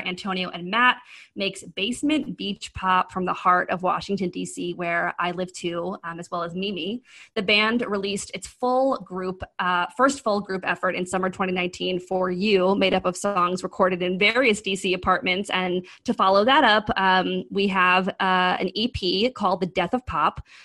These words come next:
which was recorded in part remotely while in quarantine, which I definitely wanna hear more about, um,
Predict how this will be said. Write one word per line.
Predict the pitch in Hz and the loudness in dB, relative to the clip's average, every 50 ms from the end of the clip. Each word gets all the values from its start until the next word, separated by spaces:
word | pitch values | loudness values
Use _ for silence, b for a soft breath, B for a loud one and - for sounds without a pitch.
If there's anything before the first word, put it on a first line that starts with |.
| B B | B B
which | - 208 - | 0 0 2
was | 220 190 | 2 2
recorded | 208 208 - - 240 226 220 220 | 2 0 2 4 4 4 4 4
in | - 214 208 | 2 0 -2
part | - - 233 247 262 - 208 | 0 0 2 2 2 4 2
remotely | 214 208 208 208 220 254 330 - - 240 254 247 | 2 2 4 6 6 6 4 4 2 0 2 6
while | 240 240 233 226 | 6 6 6 6
in | 226 | 2
quarantine, | 220 - - 247 240 247 240 190 - 190 190 | 0 2 2 4 4 4 4 2 2 2 2
which | 190 185 202 | 2 2 2
I | 180 | 0
definitely | 175 156 - 190 196 202 269 269 254 | 0 0 0 2 2 4 4 4 4
wanna | 247 214 208 | 6 4 4
hear | 196 208 196 | 4 4 4
more | 190 190 180 180 | 4 4 6 4
about, | 185 180 180 165 170 190 226 - - B B B B B - | 4 4 4 4 6 6 4 4 0 B B B B B 2
um, | 202 208 214 214 | 4 4 6 4